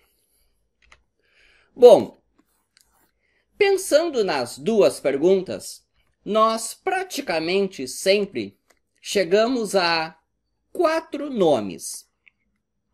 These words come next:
Arquimedes, Newton, Euler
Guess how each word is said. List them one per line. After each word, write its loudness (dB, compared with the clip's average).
Arquimedes, 0
Newton, -2
Euler 2